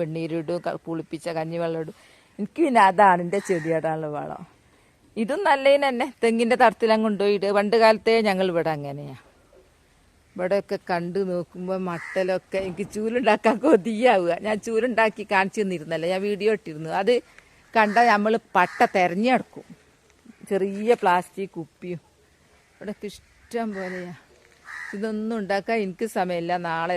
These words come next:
രാവിലെ വയനാട്ടിലേക്ക് തിരിക്കണം. ഇരുമ്പമ്പുളി, ഇത് ഞങ്ങൾ ഇരുമ്പമ്പുളി എന്നാണ് വയനാട്ടിലൊക്കെ പറയാ. ഇവിടെ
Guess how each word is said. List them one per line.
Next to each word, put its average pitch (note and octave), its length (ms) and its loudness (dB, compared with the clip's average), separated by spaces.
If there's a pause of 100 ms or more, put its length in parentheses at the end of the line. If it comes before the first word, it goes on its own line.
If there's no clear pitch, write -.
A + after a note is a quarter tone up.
രാവിലെ E3+ 680 -2
വയനാട്ടിലേക്ക് D#3 640 -10
തിരിക്കണം. C#3+ 440 -16 (1800)
ഇരുമ്പമ്പുളി, A3+ 720 0 (100)
ഇത് A3 100 -4 (120)
ഞങ്ങൾ A#3 260 0 (300)
ഇരുമ്പമ്പുളി G#3 580 0
എന്നാണ് F#3 300 0
വയനാട്ടിലൊക്കെ F3+ 720 -2
പറയാ. D#3+ 260 -4 (140)
ഇവിടെ A3+ 300 2